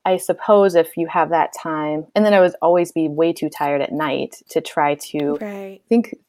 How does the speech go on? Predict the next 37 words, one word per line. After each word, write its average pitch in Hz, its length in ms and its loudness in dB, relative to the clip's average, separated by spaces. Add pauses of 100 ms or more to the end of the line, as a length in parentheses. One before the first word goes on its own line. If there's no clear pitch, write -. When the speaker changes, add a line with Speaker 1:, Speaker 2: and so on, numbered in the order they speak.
(140)
Speaker 1:
think 247 160 4
about 240 260 4
my 226 160 0
week. 208 380 2
Like, 180 180 2
<laughs> - 20 -10
I - 40 -14
was 202 140 0
like, 185 120 4
"I'm 185 120 -8
so 196 200 -6
tired. - 380 -4
I 180 60 -6
just 190 160 -8
wanna 185 120 -10
go 185 60 -4
to 180 60 -6
bed." 170 180 -8 (480)
So, 180 640 4 (480)
um, 165 640 -2 (440)
I 190 100 2
think 196 320 -2
if, 160 220 0 (600)
if 196 180 -6
my 180 120 0
kids 170 240 -6
were 156 480 0 (180)
really 165 300 4
regular 156 480 0
nappers 147 400 -2
where 147 180 -4
all 147 160 2
three 147 320 -6
were 143 140 -4
going 143 240 -4
to 147 100 -12
be 143 440 -6